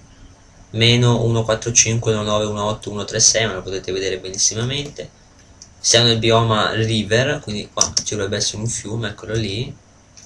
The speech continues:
Ok, ora lagga un pochino, mi sembra anche abbastanza ovvio.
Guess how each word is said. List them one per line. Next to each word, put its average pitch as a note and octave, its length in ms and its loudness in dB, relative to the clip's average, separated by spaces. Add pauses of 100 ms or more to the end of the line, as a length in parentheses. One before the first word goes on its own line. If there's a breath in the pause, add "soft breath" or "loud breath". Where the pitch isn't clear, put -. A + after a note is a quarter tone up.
(1600)
Ok, - 380 -6
ora A2+ 160 -4
lagga F#2+ 320 -8
un G#2+ 100 -12
pochino, G2+ 500 -8
mi F#2+ 100 -6
sembra F#2 320 -6
anche F#2 280 -8
abbastanza - 560 -10
ovvio. F#2+ 340 -10